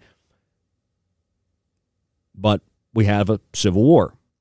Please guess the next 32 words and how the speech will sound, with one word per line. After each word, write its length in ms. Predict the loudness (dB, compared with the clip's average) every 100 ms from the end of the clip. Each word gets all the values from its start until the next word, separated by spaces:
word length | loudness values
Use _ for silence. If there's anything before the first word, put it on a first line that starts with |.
| _ _ -10
and 160 | -6 -4
the 60 |
Civil 240 | -2 -2 0
War 120 | 0
was 160 | 0 -4
as 240 | -4 -4
much 240 | 0 -2 -2
about 340 | -2 -2 -4 -8
banking 580 | -8 -2 -2 0 0 0
as 200 | -2 -2
it 100 | 0
was 180 | 0 2
about 220 | 0 -2
slavery. 460 | -2 0 0 0
In 80 | -2
fact, 320 | -2 -4 -6 -12 _ _ _ -4
the 100 | 0
Revolution 840 | 0 0 0 0 0 -2 -4 -10 -20 _ _
in 100 | -2
America 360 | 0 2 2 0
was 220 | -2 -4 -4
as 240 | -2 0
much 220 | -2 -4
about 500 | -4 -2 -2 -2 -8 _ _ _ _ _ _ _ _ _ _ _ _ _
finance 800 | -4 0 0 -2 -8 -12 -14 -16 _ _ _ _ _ -6
as 300 | -2 0 0
it 100 | -2
was 400 | -2 0 0 -4
about 360 | -4 -2 -2 -4
independence. 800 | -4 -2 -2 -2 -2 0 -4 -6
Well, 180 | -4 -4 -2
independence 840 | -4 -2 -2 -2 -2 -6 -8 -12